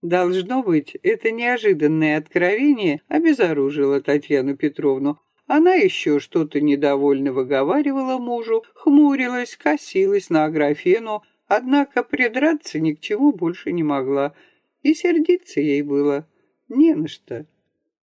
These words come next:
В коридоре и классах было тихим-тихо. Четверо ночлежников, неслышно раздевшись, с шапками-ушанками, обогнушками,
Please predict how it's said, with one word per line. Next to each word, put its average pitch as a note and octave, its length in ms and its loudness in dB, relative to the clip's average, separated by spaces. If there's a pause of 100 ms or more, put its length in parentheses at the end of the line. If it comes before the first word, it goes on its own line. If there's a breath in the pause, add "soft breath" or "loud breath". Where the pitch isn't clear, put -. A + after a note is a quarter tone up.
(240)
В - 140 -20
коридоре D#3+ 680 2
и D3+ 40 -8
классах E3 680 -4
было D3+ 300 2
тихим-тихо. D#3 1160 -2 (420 soft breath)
Четверо F3+ 540 0
ночлежников, C4 1120 0 (180)
неслышно D#3 800 0
раздевшись, D3+ 960 -2 (140)
с - 140 -20
шапками-ушанками, F3 1500 0
обогнушками, F#3 1300 -2